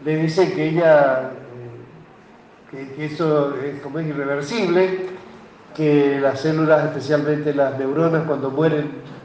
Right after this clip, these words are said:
mueren, o sea, no se reproducen, no se recuperan, y que ella le dice, "Yo me siento bien, yo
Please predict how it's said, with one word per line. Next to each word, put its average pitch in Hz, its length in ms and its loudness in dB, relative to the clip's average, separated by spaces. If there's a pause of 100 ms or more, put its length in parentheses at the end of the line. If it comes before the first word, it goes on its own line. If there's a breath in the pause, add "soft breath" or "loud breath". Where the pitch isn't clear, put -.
(260)
mueren, 135 460 4
o 120 60 -8
sea, 143 200 -6
no 143 240 -4
se 143 160 -10
reproducen, 143 720 -2
no 139 80 -10
se 147 240 -10
recuperan, 165 680 -2 (960)
y 143 280 -2
que 147 200 -4
ella 165 140 2
le 156 80 0
dice, 160 220 -6
"Yo 247 120 -8
me 233 120 -4
siento 208 420 -4
bien, 139 520 -4
yo 208 400 0